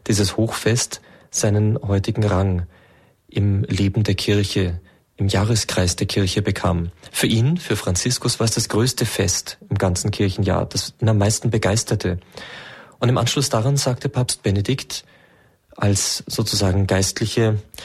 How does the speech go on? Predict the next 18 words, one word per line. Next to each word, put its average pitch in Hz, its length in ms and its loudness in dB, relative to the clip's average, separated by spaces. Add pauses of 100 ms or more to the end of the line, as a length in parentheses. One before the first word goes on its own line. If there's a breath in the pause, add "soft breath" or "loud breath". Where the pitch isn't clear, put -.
Frucht - 600 -4
dieser 110 180 2
historischen 107 540 0
Betrachtung, 117 600 0 (800 loud breath)
dass - 480 0 (180)
wer 113 140 0
das 107 200 0
Weihnachtsfest 120 640 0
nicht 131 160 -2
verstanden 104 580 0
hat, 127 340 -2 (1200 soft breath)
das - 180 0
Wesentliche 101 800 0
des 107 220 -2
Christentums 95 720 0
nicht 101 160 0
verstanden 90 500 0
hat. 85 300 -2